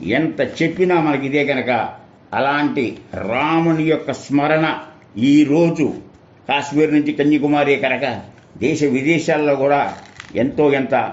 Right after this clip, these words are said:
వేడుకగా చేసుకుంటూ అన్నింటి గురించి ఎందరో మహనీయులు ఆ యొక్క రామాయణ కావ్యాన్ని మనకి ఇచ్చేశారు.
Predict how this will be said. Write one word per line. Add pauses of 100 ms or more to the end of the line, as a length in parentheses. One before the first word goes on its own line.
వేడుకగా
చేసుకుంటూ (400)
అన్నింటి
గురించి
ఎందరో
మహనీయులు (520)
ఆ
యొక్క
రామాయణ
కావ్యాన్ని
మనకి
ఇచ్చేశారు.